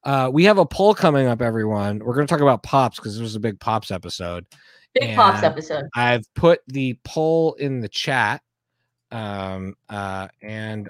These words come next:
Speaker 1: on the, well, yeah, I, I put the poll, um, in the chat, and I'm gonna bring it up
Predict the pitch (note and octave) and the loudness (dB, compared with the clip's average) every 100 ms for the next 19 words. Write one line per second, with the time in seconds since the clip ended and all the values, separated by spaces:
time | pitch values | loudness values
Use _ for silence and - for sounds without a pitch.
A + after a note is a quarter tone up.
0 | - G#2 G#2 G2+ F#2+ F#2 F#2 F#2 F2+ F2 | -14 -12 -10 -10 -10 -10 -10 -10 -14 -18
1 | F2 _ _ G2+ F#2+ F#2 G2+ G2 F2+ F2+ | _ _ _ -10 -10 -12 -12 -10 -10 -10
2 | G2 - - C#3 A#2+ - C#3 C3 C3+ - | -14 -14 -10 -8 -8 -2 0 0 -2 -6
3 | _ _ _ _ A#2 A2 G#2 G2+ G#2 _ | _ _ _ _ -10 -8 -10 -12 -14 _
4 | A#2+ A#2 G#2+ - D3 D3+ D3+ - A#2 A2+ | -12 -10 -10 -8 -4 -4 -4 -8 -8 -8
5 | A2+ A#2+ A2+ A2 B2+ C3+ B2 A#2 | -6 -6 -6 -4 -2 0 0 -4